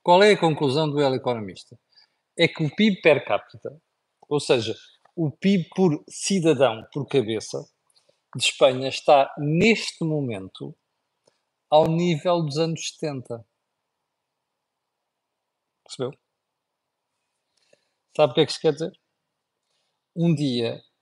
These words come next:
alguém vai começar a perguntar: "Então, mas espera aí, nós fizemos todo este processo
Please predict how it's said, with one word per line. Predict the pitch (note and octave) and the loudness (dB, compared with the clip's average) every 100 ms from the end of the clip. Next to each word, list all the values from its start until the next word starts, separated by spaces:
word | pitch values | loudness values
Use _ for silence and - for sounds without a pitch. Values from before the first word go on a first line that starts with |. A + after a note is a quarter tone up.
| - | -4
alguém | B2+ B2+ B2+ | -2 0 0
vai | B2+ B2 | 0 -2
começar | B2+ - A2+ | -4 -2 -2
a | A2 | -4
perguntar: | A#2 A2 A#2+ A2+ G2+ G2+ - | -8 -8 -8 -6 -6 -8 -12
"Então, | C3 A#2 C#3 | -8 -4 -2
mas | C#3 | -2
espera | - C3 A2+ | 0 0 0
aí, | G#2+ | -2
nós | A2+ B2+ B2 | -6 -4 -4
fizemos | - A#2 C#3+ C3+ - | -4 -4 -2 -4 -4
todo | D#3+ D3 B2+ | -2 -2 0
este | C#3+ C#3+ - | 0 -2 -8
processo | - - C#3 D3 C#3+ - G#2+ | -12 -2 2 2 2 -6 -10